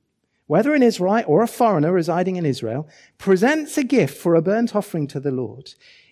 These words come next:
either to fulfill a vow or as a freewill offering, you must present a male without defect from the cattle, sheep, or goats, in order that it may be accepted on your behalf.'"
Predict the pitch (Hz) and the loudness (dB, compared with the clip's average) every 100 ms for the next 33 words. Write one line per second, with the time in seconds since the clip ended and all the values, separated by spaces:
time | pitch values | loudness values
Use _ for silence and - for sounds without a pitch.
0 | - 160 240 - 190 202 - 180 170 135 | -2 0 0 -2 -6 -4 0 0 0 -2
1 | 135 151 139 143 156 - 151 143 123 113 | -4 -2 -2 -2 -4 -4 -2 -2 -2 -4
2 | 143 127 - - - - - 175 175 233 | -6 -6 -8 -16 -20 -14 -2 2 4 4
3 | 285 - 277 262 190 156 147 - 165 175 | 0 -6 -4 -2 0 -2 -2 -4 -4 -2
4 | 196 151 131 139 147 _ _ 135 143 165 | -2 0 0 -2 -6 _ _ -4 2 2
5 | 185 247 285 220 - - - _ _ _ | 4 2 0 -4 -10 -18 -18 _ _ _
6 | _ - 254 226 - 113 - _ - - | _ -2 0 0 -2 -10 -10 _ -20 -20
7 | _ _ _ _ _ _ _ _ 180 208 | _ _ _ _ _ _ _ _ 0 0
8 | 208 180 165 190 - 170 165 180 143 120 | -2 -4 -4 -6 -4 -4 -4 -4 -4 -6
9 | - - 143 185 226 208 175 160 170 170 | -6 -2 0 2 2 2 0 -2 -4 -6
10 | 170 170 165 160 170 _ - 175 170 - | -6 -2 -2 -2 -6 _ -8 -8 -8 -14
11 | - - - 262 - - 127 127 - - | -16 -8 -6 -6 -10 -6 -4 -4 -8 -20
12 | _ _ _ _ 160 196 202 135 135 131 | _ _ _ _ -10 -6 -6 -6 -6 -8
13 | 127 151 - 226 214 - _ _ | -8 -10 -10 -14 -14 -16 _ _